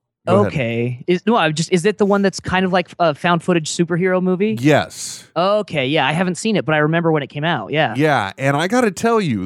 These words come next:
Speaker 1: one of the things that I love, Trent, is the way, uh, sorry, I used your name again.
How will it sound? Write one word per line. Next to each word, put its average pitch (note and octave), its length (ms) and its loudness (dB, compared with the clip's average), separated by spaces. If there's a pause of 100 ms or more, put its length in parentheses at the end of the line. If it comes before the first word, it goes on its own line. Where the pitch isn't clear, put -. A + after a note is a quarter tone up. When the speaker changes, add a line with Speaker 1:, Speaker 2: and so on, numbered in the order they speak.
Speaker 1:
one C3+ 200 0
of G#3 60 -8
the G#3 100 2
things G3 340 -6
that E3 120 2
I C#3 80 4
love, D3 460 0
Trent, F2+ 440 -6
is C3+ 220 0
the C#3 120 2
way, D#3 460 0
uh, A2 120 -8 (140)
sorry, A#2 480 2 (140)
I F#2 60 -6
used G2+ 300 -2
your C3 80 -2
name G2+ 180 0
again. D#2+ 220 -10